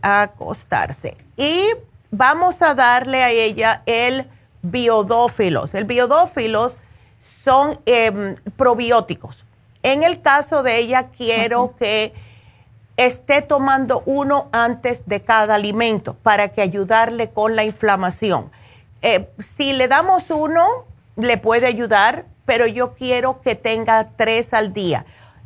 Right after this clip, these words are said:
Speaker 1: Como unos diez minutitos antes de que coma, en do-, en lo que sale y empieza a preparar, ¿verdad? A sacar las cosas de su lonchera, que se lo tome, porque se, sí se puede tomar con el estómago vacío, no hay problema. Y después ya
Speaker 2: Ok.
Speaker 1: come,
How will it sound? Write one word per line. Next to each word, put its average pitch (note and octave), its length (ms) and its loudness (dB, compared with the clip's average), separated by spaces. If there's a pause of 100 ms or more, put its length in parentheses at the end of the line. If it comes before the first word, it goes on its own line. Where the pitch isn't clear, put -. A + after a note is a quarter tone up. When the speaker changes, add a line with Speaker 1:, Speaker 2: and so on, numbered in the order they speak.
(140)
Speaker 1:
Como B3 260 0
unos D#4+ 260 0
diez C#4+ 220 2
minutitos D4+ 580 -2
antes C#4 300 2
de D4+ 140 2
que D4+ 120 0
coma, A#3+ 320 0
en A3+ 100 -4
do-, F#3+ 220 0
en A#3 180 0
lo A#3 140 0
que A3+ 120 0
sale E4+ 580 2
y C4+ 120 -2
empieza C#4 680 0
a A#3 160 2
preparar, A3 760 0
¿verdad? G#3 540 0
A G#3 80 0
sacar A3+ 280 -2
las B3 160 -4
cosas B3 340 -2
de A#3 140 -2
su C4+ 120 -4
lonchera, B3 580 0 (320)
que - 120 2
se C#4 200 0
lo B3 180 2
tome, G#3 400 0
porque G3+ 180 -6
se, G#3 140 -4
sí C#4 180 -8
se D4 140 -2
puede C#4 160 0
tomar B3 320 -4
con B3+ 160 -6
el A#3 80 -6
estómago A3+ 400 -2
vacío, A3+ 320 -2
no G3 160 -6
hay G3+ 60 -2
problema. A3 520 -2 (420)
Y C4+ 160 -2
después D4+ 680 2 (260)
ya A#3 240 2
Speaker 2:
Ok. A#3+ 80 -8
Speaker 1:
come, F3+ 400 0